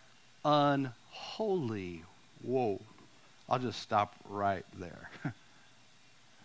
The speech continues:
You can keep doing this to that entire passage of Scripture. But right in the middle of the list, it says, disobedient to parents, ungrateful, unholy,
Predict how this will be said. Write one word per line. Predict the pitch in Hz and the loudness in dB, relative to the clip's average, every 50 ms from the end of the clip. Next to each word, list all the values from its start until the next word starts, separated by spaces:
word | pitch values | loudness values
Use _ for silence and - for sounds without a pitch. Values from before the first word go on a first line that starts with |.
| - - - - - - - - - - | -20 -20 -20 -20 -20 -20 -20 -20 -20 -8
You | - 135 127 | -4 -4 -2
can | 131 156 143 | 0 0 -2
keep | 135 - 208 185 135 | 2 4 2 4 4
doing | 131 202 233 208 151 | 4 4 6 6 6
this | 135 139 - - | 4 4 2 2
to | 156 | 2
that | 135 139 135 131 | 4 4 4 4
entire | 131 127 - - - 185 180 147 | 2 -2 -4 0 2 2 2 2
passage | 123 - 135 127 120 - 143 117 127 | 2 0 0 0 0 -2 -4 -4 -4
of | 135 123 | -4 -4
Scripture. | - - - 254 254 - - - 92 - - - - - - - - - | -6 -4 -4 -4 -4 -4 -6 -8 -8 -8 -10 -16 -20 -18 -18 -10 -4 -2
But | 180 | -2
right | 165 156 143 180 226 262 285 277 | 0 2 6 6 8 8 8 6
in | 277 269 | 6 4
the | 262 247 | 4 4
middle | 220 214 226 220 233 233 | 4 4 4 4 4 2
of | 226 196 | 2 4
the | 208 | 4
list, | 196 190 196 208 196 160 131 - - - | 4 6 6 4 4 2 0 -4 -6 -6
it | 143 143 | -6 -4
says, | - - - 180 180 180 175 165 151 - - - - - - - - - - - - - - - - - - - - - - - - - - - | -4 0 4 6 8 8 8 6 4 2 -4 -10 -16 -16 -16 -16 -18 -18 -20 -20 -20 -20 -20 -20 -20 -20 -20 -20 -20 -20 -20 -20 -20 -20 2 4
disobedient | 208 196 - 220 196 175 196 190 175 180 180 156 | 6 6 8 8 8 8 6 6 4 4 2 0
to | - 180 | -2 -4
parents, | - - 147 135 127 120 120 113 - - - - - - - - - | -2 2 2 4 4 2 0 -2 -6 -10 -12 -12 -14 -20 -12 4 6
ungrateful, | 165 170 180 170 151 143 147 143 143 - - - 143 131 123 127 117 - - - - - - - | 6 6 6 4 4 4 4 4 4 2 -4 -6 -2 -2 -2 -2 -4 -8 -14 -20 -20 -20 -2 4
unholy, | 147 151 165 170 160 143 143 139 127 123 117 113 113 117 113 113 | 6 6 6 6 4 2 2 2 2 2 2 2 0 0 -2 -4